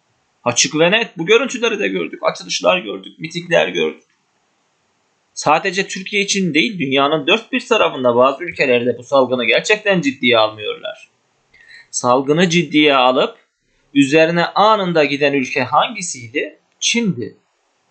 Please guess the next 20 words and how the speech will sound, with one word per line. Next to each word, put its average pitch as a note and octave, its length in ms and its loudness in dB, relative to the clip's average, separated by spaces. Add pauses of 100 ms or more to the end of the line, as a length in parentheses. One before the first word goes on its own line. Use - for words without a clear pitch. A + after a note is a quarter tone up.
(180)
Ve B2 100 2
bugün C#3 260 -2
geldiğimiz C3+ 440 0
süreç C#3+ 280 -2
içerisinde B2 760 -2 (300)
Çin F3 300 -2
bu C#3+ 140 -4
beladan B2 500 2
tamamıyla D#3 640 0
kurtulmuş G#3+ 520 -8
durumda. A2+ 520 -6 (420)
Niye? F3 360 0 (280)
Çünkü - 280 -4
adamlar E3+ 560 0
tam F#3+ 240 -2
kapanma E3+ 540 0
yaptılar. - 640 -6 (920)
Karantina D#3 520 0
ortamına A#2 440 -4
geçtiler D3+ 800 -2